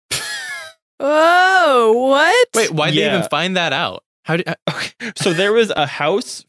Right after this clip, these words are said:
Speaker 1: full of water for, like, some dolphin ecstasy or, like, L S D experience. I forget, like, exactly what, but, like, what
Speaker 2: Ugh.
Speaker 1: happened was, like, they were, like, the dolphin would, like,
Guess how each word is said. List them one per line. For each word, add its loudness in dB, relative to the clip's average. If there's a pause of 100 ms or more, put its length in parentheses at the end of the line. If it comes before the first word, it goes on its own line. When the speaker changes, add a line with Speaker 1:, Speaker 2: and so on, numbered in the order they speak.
Speaker 1:
full 2
of -2
water 2
for, -2
like, 0
some -2
dolphin -2
ecstasy -6
or, 2
like, 0
L 0
S -4
D -4
experience. -4 (520)
I -2
forget, -2
like, -2 (520)
exactly -2
what, 0
but, -10
like, -4 (300)
what -6
Speaker 2:
Ugh. 0
Speaker 1:
happened -2
was, -2
like, -2 (500)
they -2
were, -2
like, -4 (460)
the -8
dolphin 0
would, -4
like, -2